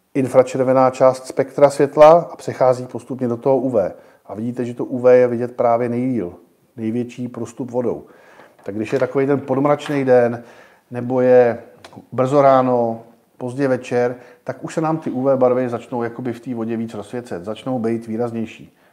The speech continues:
Já tady mám připraveno světlo na zasnutí, teď jsem zasnul, a ukážu vám to teď. Mělo by to být vidět. Jo, vidíte, ta zelená barva tady dole,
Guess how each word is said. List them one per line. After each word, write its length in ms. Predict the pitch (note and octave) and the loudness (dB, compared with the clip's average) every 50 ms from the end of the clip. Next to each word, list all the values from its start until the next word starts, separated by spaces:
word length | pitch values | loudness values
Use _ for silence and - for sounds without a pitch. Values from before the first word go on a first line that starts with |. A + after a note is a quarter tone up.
| _ _ _ _ | _ _ _ _
Já 80 | - | -14
tady 160 | - G#2 G#2+ A#2 | -12 -10 -8 -8
mám 120 | B2 A#2 | -8 -8
připraveno 440 | A#2+ B2+ - B2 A#2+ B2 C3+ D3 C#3 | -10 -8 -4 -2 -2 0 0 -2 -4
světlo 560 | - - G#2 - - - F2+ F2+ A#2 D#3 - _ _ _ _ _ _ _ _ _ _ A#2+ A2 | -6 -10 -10 -10 -10 -12 -10 -8 -8 -10 -12 _ _ _ _ _ _ _ _ _ _ -14 -10
na 80 | G#2 G#2+ | -8 -8
zasnutí, 800 | G2+ G2+ G2+ - - A2+ G#2 F2+ - - F#2+ F2+ G#2 C3+ - - _ _ _ _ _ _ _ _ _ _ _ _ _ _ _ _ _ _ | -8 -8 -12 -12 -12 -12 -12 -12 -12 -14 -14 -12 -12 -14 -14 -18 _ _ _ _ _ _ _ _ _ _ _ _ _ _ _ _ _ _
teď 120 | A2 - - | -20 -20 -14
jsem 140 | A#2 A#2 A2+ | -12 -10 -8
zasnul, 500 | A2+ G#2+ - - G#2 G2 E2+ F2+ A2+ - - _ _ _ _ _ _ _ _ _ _ _ _ _ _ _ _ | -8 -10 -10 -12 -12 -12 -12 -12 -14 -16 -20 _ _ _ _ _ _ _ _ _ _ _ _ _ _ _ _
a 360 | - G2 G2 G2+ G2+ - - _ _ _ _ _ | -6 -4 -4 -4 -6 -10 -20 _ _ _ _ _
ukážu 420 | A2+ A2 - A#2+ A#2 A#2 A2+ A#2 | -20 -14 -10 -8 -6 -6 -6 -4
vám 160 | A#2 A#2 A#2 | -4 -4 -6
to 140 | A#2 - B2 | -6 -10 -12
teď. 360 | A#2+ - A#2 A2+ A2+ A2+ - - _ _ _ _ _ _ _ _ _ _ _ _ _ _ _ _ _ | -8 -6 -6 -6 -6 -8 -14 -20 _ _ _ _ _ _ _ _ _ _ _ _ _ _ _ _ _
Mělo 160 | B2 A2+ A2 G#2+ | -12 -10 -10 -8
by 120 | A2+ A2+ | -8 -8
to 120 | A#2 B2 | -8 -6
být 240 | A#2 B2 B2 A#2 A2 | -6 -4 -4 -4 -4
vidět. 440 | G#2+ G#2+ G#2 A2 A2 A2+ A#2 A2+ A2+ - - - | -6 -6 -4 -2 -2 -2 -2 -4 -6 -10 -10 -6
Jo, 120 | A2+ B2 | -6 -4
vidíte, 320 | C3 C3 B2+ C3 B2 B2+ A#2+ | -4 -4 -6 -6 -6 -8 -8
ta 120 | B2 C3 | -6 -8
zelená 440 | A#2 A#2+ A#2+ A#2+ B2 B2+ C3+ C3+ C3 | -6 -4 -2 -2 0 0 0 0 0
barva 540 | B2 A#2+ A#2+ A#2+ B2 B2+ C3 B2+ B2 B2 - | 2 0 2 2 4 4 4 2 0 -4 -8
tady 240 | - A#2 A2+ A2 G2 | -8 -6 -4 -4 -4
dole, 480 | G2+ A2 A#2 A#2+ A#2+ A#2+ A#2+ A#2+ A#2 | -4 -2 0 0 0 0 0 -2 -6